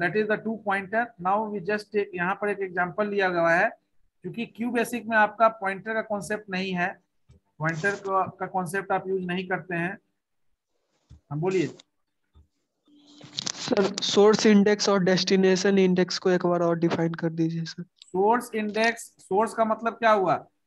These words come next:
Speaker 1: जहां से आप data input करेंगे।
Speaker 2: यस सर।
Speaker 1: सोर्स, कोई तो source होगा।
Speaker 2: हम्म।
Speaker 1: जैसे आप अगर programming का example लेते हैं, क्यू Basic में program लिख रहे हैं, उसमें दो user input चाहिए, तो दो user input आप कैसे देंगे?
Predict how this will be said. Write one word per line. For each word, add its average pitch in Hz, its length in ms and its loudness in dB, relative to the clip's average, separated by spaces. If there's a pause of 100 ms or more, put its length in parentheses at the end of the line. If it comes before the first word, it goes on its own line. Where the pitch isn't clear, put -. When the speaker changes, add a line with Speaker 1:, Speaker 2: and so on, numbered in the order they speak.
(140)
Speaker 1:
जहां 185 320 -2
से 226 180 -6
आप 202 380 0
data 196 320 -2
input 208 420 -10
करेंगे। 214 420 -4 (1900)
Speaker 2:
यस 175 340 -4
सर। 175 60 -10
Speaker 1:
सोर्स, 208 540 -4
कोई 208 220 -2
तो 240 160 -2
source 226 340 0
होगा। 226 440 2 (880)
Speaker 2:
हम्म। 185 80 0
Speaker 1:
जैसे 180 200 2
आप 208 400 -2
अगर 185 140 -6
programming 196 520 -6
का 220 80 -2
example 196 400 -6
लेते 208 220 -6
हैं, 208 240 -4
क्यू 220 160 -10
Basic 208 320 -6
में 214 100 -8
program 208 360 0
लिख 202 140 -2
रहे 180 160 0
हैं, 202 220 -2 (320)
उसमें 202 460 -6
दो 220 200 0
user 220 360 0
input 220 300 -6
चाहिए, 190 300 -2
तो 180 140 -10
दो 196 200 -2
user 220 320 -4
input 220 320 -8
आप 220 160 -2
कैसे 214 240 -2
देंगे? 151 320 -6